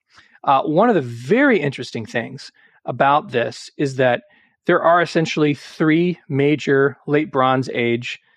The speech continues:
cities in the Southern Hills. Hebron is one,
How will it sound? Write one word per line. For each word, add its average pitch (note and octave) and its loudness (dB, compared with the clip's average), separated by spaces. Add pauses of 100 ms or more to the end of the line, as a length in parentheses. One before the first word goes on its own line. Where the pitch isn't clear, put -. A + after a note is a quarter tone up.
(100)
cities C3+ -4
in C3+ -4
the C3 0
Southern B2 -2
Hills. G3+ -2 (280)
Hebron C3+ 2
is C#3 -2
one, C#3 0